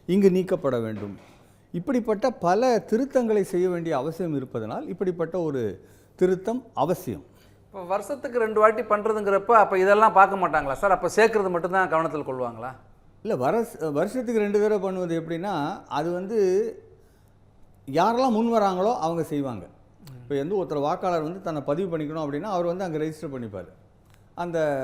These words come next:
Speaker 1: படிவத்தை அவங்க, அவர் வந்து பூர்த்தி செஞ்சு அவர் ஃப-, ப-, ப-, செஞ்சுப்பார். சில பேர் வந்து முன் வந்து சொல்லுவாங்க, "இந்த வீட்ல வந்து இவர் இறந்து போயிட்டாரு, இதாங்க இறப்பு சான்றிதழ், நீக்கிடுங்க" அப்படின்னா நீக்கிறதுக்கு வாய்ப்பு.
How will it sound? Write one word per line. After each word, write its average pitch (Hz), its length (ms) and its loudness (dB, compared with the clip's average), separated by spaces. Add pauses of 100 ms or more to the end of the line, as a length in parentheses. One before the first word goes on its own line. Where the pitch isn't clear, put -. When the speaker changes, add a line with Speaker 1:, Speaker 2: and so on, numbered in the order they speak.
(160)
Speaker 1:
படிவத்தை 160 340 -2
அவங்க, 139 360 -4
அவர் 127 120 -4
வந்து 131 260 -6
பூர்த்தி 147 300 -8
செஞ்சு 123 280 -8
அவர் 170 160 -6
ஃப-, - 260 -12 (640)
ப-, 180 280 -6
ப-, 175 160 -10
செஞ்சுப்பார். 135 420 -8 (680)
சில 220 160 4
பேர் 240 160 4
வந்து 226 200 0
முன் 214 180 -4
வந்து 214 180 -6
சொல்லுவாங்க, 185 540 -4
"இந்த 160 140 -2
வீட்ல 170 280 -4
வந்து 160 200 -6
இவர் 147 140 -4
இறந்து 147 280 -4
போயிட்டாரு, 143 320 -4
இதாங்க 156 340 -4
இறப்பு 143 220 -6
சான்றிதழ், 127 520 -6
நீக்கிடுங்க" 139 500 -6 (120)
அப்படின்னா 156 340 -6
நீக்கிறதுக்கு 175 560 -6
வாய்ப்பு. 113 320 -8